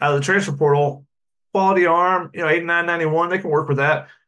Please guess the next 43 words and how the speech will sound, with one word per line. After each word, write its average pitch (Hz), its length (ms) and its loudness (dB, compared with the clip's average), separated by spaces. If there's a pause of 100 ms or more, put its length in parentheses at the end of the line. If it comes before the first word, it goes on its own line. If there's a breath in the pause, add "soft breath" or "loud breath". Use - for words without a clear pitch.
(100)
He's 139 120 0
been 175 100 2
up 160 100 0
to 147 40 -10
ninety-six, 160 380 -2
ninety-seven 151 420 0
this 135 140 -4
spring. 151 260 -2
I 143 40 0
don't 139 80 0
know 139 80 2
what 143 160 2
it 143 40 2
was 135 240 2
on 123 140 -4
Friday 131 580 0
or 139 140 0
on 120 220 -2
Saturday, 147 340 0
excuse 120 340 -6
me, 123 220 -8 (240 loud breath)
but 135 360 -2 (540)
had 160 120 -2
to 165 60 -2
be 165 100 2
pretty 170 220 0
damn 160 220 -2
good 170 140 2
if 147 120 -2
it 156 60 2
was 135 140 0
twelve 147 300 0
strikeouts 143 460 0
in 117 60 -14
five 135 260 -2
innings. 107 340 -8 (220 soft breath)
You - 80 -12
know, 117 60 -6
he's 147 180 0
got, 165 180 2
uh, 143 180 -2
he's 139 280 0
electric. 160 640 0